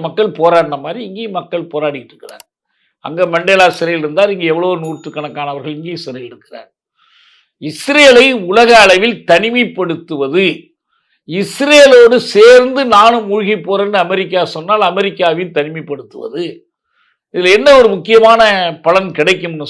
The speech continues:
சொன்னா, ஏமனால் அல்லது லெபனானால் அல்லது எகிப்தினால்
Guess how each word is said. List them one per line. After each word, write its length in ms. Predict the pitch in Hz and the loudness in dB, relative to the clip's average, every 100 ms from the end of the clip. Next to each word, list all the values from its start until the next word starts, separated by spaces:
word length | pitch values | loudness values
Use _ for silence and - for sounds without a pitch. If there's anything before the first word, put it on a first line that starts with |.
| - | -14
சொன்னா, 280 | 104 95 113 165 _ _ _ _ _ _ _ _ _ _ _ _ _ 139 | -14 -14 -14 -16 _ _ _ _ _ _ _ _ _ _ _ _ _ -6
ஏமனால் 640 | 160 185 202 208 208 208 196 - _ 185 | -2 2 4 4 2 0 -2 -8 _ -2
அல்லது 320 | 190 185 180 175 170 170 165 156 156 151 156 - _ _ _ _ _ _ | 0 0 -2 -4 -4 -4 -6 -10 -12 -12 -16 -18 _ _ _ _ _ _
லெபனானால் 800 | 147 170 180 190 180 175 180 180 180 - - | 0 2 2 2 2 2 4 2 -2 -14 -8
அல்லது 260 | 170 165 156 156 151 147 | -4 -4 -6 -8 -6 -6
எகிப்தினால் 720 | 151 180 165 170 160 165 170 | -4 -6 -8 -8 -2 0 -2